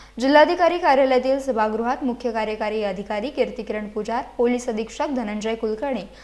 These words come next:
अतिरिक्त मुख्य कार्यकारी अधिकारी परीक्षित यादव, निवासी उपजिल्हाधिकारी चंद्रकांत सूर्यवंशी, शिक्षण अधिकारी सुवर्णा सावंत, डॉक्टर ज्योती यादव, शिक्षक वैभव थरवळ, समीक्षा मुळे, अभिजित भट आदींसह पालक उपस्थित होते.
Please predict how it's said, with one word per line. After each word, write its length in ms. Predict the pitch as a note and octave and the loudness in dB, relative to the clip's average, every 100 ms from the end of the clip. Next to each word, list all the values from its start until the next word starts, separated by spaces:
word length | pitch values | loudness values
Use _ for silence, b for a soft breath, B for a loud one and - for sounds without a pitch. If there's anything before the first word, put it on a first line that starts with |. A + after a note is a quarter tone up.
| B B | B B
अतिरिक्त 460 | B3+ D#4+ D#4+ D#4+ | 2 2 -2 0
मुख्य 340 | E4 E4 C4+ B3+ | 0 0 -2 0
कार्यकारी 480 | B3+ A#3 A#3 A3+ A3+ | 0 0 -2 -2 -2
अधिकारी 420 | G3+ G#3+ G#3 B3+ | -2 -6 -6 -6
परीक्षित 440 | C4+ G3+ G3+ - G#3 | -6 -8 -6 -10 -6
यादव, 260 | G3 F#3+ E4 B B B | -4 -4 -6 B B B
निवासी 420 | A3+ A3+ A3+ A#3 B3 | -2 2 2 2 -4
उपजिल्हाधिकारी 840 | A3+ G#3+ A3+ A3+ G#3+ A3+ G#3+ C4 | -2 -2 0 0 0 -2 -2 -4
चंद्रकांत 560 | C4 G#3+ G#3 G3+ G#3+ C#4 | -4 -4 -2 -4 -4 -4
सूर्यवंशी, 680 | C#4 C4 E4+ D#4 B3+ G3 - B B | -2 -4 -2 -2 -2 -8 -14 B B
शिक्षण 340 | - D4+ - F4+ | -4 -4 0 0
अधिकारी 500 | E4+ D#4+ D#4 D4 E4 | 2 0 0 0 -2
सुवर्णा 440 | D4 A#3 A#3 A#3 | -2 0 0 -2
सावंत, 460 | A#3 A3 G3+ D#4+ D#4 | -4 -4 -4 -6 -10
डॉक्टर 340 | A3 A3+ A3+ A#3+ | -4 -4 0 -4
ज्योती 360 | A3 G3+ A3 | -2 -6 -4
यादव, 320 | A3 F#3+ A3+ F3 - B B B B - - | -4 -4 -4 -8 -12 B B B B -20 -2
शिक्षक 340 | B3+ B3+ C4 B3+ | -2 0 -4 0
वैभव 340 | A#3 G#3 A#3 A3+ | 0 2 -2 -4
थरवळ, 280 | A3 G#3 B3 F4 - - | -2 -2 -2 -4 -8 -4
समीक्षा 460 | A3+ A3+ - A#3 | -2 -2 -4 -4
मुळे, 280 | A3 G#3 C#4+ - | -2 -2 -4 -2
अभिजित 340 | A3+ A3 A3 | -2 0 -2
भट 280 | G#3 A#3+ B3+ - B B | -4 -4 -6 -8 B B
आदींसह 560 | A#3+ B3 E4+ D#4+ D#4 E4+ | 2 4 2 -2 0 2
पालक 400 | D4+ A3 A#3+ B3 | 2 2 0 -2
उपस्थित 380 | B3 A3 - G#3 | -2 -6 -8 -8
होते. 360 | G#3 A3+ B3 | -8 -8 -12